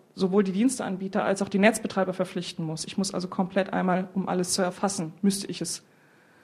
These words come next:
Und das ist, äh, das ist unbezahlbar. Äh, ein Großteil der Traffic Data, der halt dort gespeichert werden müsste, macht überhaupt keinen Sinn, auch für Strafverfolgungsbehörden nicht.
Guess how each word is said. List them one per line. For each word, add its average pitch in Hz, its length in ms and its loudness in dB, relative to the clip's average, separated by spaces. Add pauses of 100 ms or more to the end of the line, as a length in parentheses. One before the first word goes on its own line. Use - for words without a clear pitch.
(220)
Und 185 100 0
das 170 140 0
ist, - 240 -2
äh, - 60 -4 (280)
das 175 120 -2
ist 175 120 -4
unbezahlbar. 185 680 4 (1900)
Äh, 160 140 6 (140)
ein 175 120 4
Großteil 208 320 4
der 226 100 4
Traffic 214 320 -2 (200)
Data, 180 260 6
der 196 180 4
halt 190 220 4
dort 180 340 4
gespeichert 180 460 -2
werden 208 180 2
müsste, 208 240 -2
macht 196 320 -2
überhaupt 208 380 -2
keinen 214 320 0
Sinn, 175 260 0
auch 175 80 -6
für 202 120 -4
Strafverfolgungsbehörden 170 1000 2
nicht. 160 300 -6